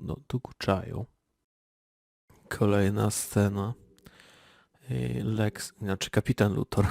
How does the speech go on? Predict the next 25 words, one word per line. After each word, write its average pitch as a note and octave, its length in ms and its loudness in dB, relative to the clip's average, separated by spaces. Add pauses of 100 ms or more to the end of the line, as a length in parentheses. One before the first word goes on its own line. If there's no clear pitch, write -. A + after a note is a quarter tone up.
<laughs> - 140 -14
to A#2+ 80 4
znowu G#2+ 360 0
to, - 140 -16
to A2 180 -2
muszę G#2 400 -2
powiedzieć, G#2+ 600 0
go A2+ 200 -4
nazywać G#2+ 440 2
Kapitan - 380 0
Luthor, F#2 460 -2
ja - 100 -8
cały - 160 -2
czas G#2 140 -8
go - 80 -6
tak - 220 -2
nazywam, G2 360 0 (640)
znowu D3 280 4
atakuje C3 600 6
właśnie. G2 420 2 (180)
No A2+ 80 0
i A#2 120 2
nie A#2+ 120 4
uwierzycie, A2+ 500 2
kogo F#3+ 380 4